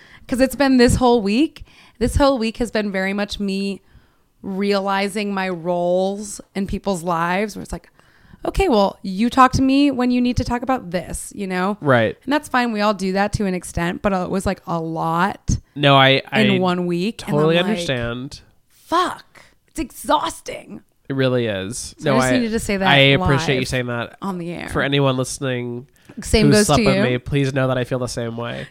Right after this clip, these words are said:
Speaker 1: Yeah.
Speaker 2: No, I mean, I, I had to have a talk with a friend recently that I had a crush on that I'd been sleeping with
Speaker 1: Yeah.
Speaker 2: because I was like, I was like, "I get it. Like, this is, like,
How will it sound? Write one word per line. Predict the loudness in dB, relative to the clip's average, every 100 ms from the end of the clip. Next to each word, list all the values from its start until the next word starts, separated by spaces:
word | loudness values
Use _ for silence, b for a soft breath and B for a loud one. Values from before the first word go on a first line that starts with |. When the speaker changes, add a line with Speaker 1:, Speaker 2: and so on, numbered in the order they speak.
| -4
Speaker 1:
Yeah. | -4 -4 2
Speaker 2:
No, | 6 8
I | 8
mean, | 6
I, | 4 4 4 2 -2
I | 0
had | 2 0 0
to |
have | -4 -2
a |
talk | -2 -4
with | -4
a | -8
friend | -6 -6
recently | -6 -8 -10 -8 -8 -8 -10 -8
that | -6
I |
had | -4
a |
crush | -4 -6 -6
on | -6 -6 -8 -10 -14 _ _ _ _ _ _ -4
that | -2
I'd | -2
been | -4
sleeping | -6 -6
with | -6 -8 -10 b b
Speaker 1:
Yeah. | 2
Speaker 2:
because | 4 6
I |
was | 4 4
like, | 2 2 0 -6 b b b b _ _ _
I | 0
was | 2
like, | 0 -2 -2
"I | -2
get | 0 0 2
it. | 0
Like, | -2
this | -6 -8
is, | -4
like, | 0 -2 -2